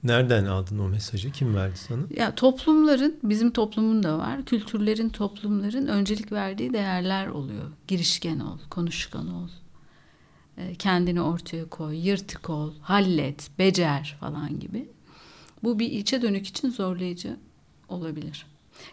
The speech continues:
Speaker 2: Yani halledip becermek ve yapmak ve bunu hızlı biçimde yapmak. Bir içe dönük de her şeyi yapar, planlar, becerir ama bunun hızı biraz daha yavaş olabilir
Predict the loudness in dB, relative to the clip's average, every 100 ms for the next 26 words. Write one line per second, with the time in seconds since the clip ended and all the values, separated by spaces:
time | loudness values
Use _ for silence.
0 | 2 4 4 2 -4 2 4 6 4 0
1 | 0 2 2 2 2 0 -2 -2 -2 -4
2 | -2 -2 -4 -14 -20 _ 0 6 6 6
3 | 6 4 0 -2 -6 -8 -10 -12 -14 -20
4 | -20 _ _ -6 -2 2 4 6 4 4
5 | 4 4 0 -2 -2 -2 -2 -4 -2 -2
6 | -2 -4 -2 0 0 0 0 0 -2 -2
7 | -4 -4 -4 -4 -2 -2 -4 -12 -20 _
8 | 2 2 4 2 2 4 4 2 -2 -2
9 | -2 -2 -4 -8 -10 -10 -12